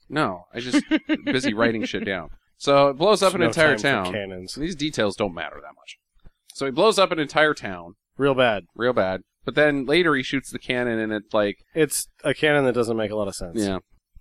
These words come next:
Speaker 1: Confused cannon. It's got an identity crisis.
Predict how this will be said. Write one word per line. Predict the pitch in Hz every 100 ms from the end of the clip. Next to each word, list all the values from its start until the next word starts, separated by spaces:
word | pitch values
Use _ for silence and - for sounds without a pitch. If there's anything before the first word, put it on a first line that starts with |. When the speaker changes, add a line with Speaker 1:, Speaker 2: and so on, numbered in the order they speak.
| _
Speaker 1:
Confused | - - 151 117
cannon. | - 127 87 _ _
It's | -
got | 113
an | 92
identity | 90 101 95 87
crisis. | 80 90 80 71